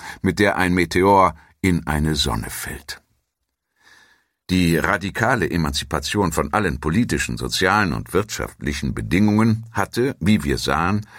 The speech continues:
ihre Vertreter in den Brüdern vom freien Geiste, die man heute wahrscheinlich Edelkommunisten nennen würde, in den Hussiten,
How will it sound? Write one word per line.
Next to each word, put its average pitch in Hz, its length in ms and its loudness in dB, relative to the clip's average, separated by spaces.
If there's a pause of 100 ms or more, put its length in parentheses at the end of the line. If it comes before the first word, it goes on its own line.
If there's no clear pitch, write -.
ihre 117 260 4
Vertreter 101 720 0
in 92 160 2
den 73 240 2
Brüdern 82 500 2
vom 69 220 -4
freien 71 440 -2
Geiste, 57 580 -4 (340)
die 90 80 0
man 76 240 0
heute 80 300 0
wahrscheinlich 69 640 -4 (180)
Edelkommunisten 64 1160 -2
nennen 55 320 -6
würde, 60 320 -4 (320)
in 113 180 4
den 104 260 4
Hussiten, 101 600 0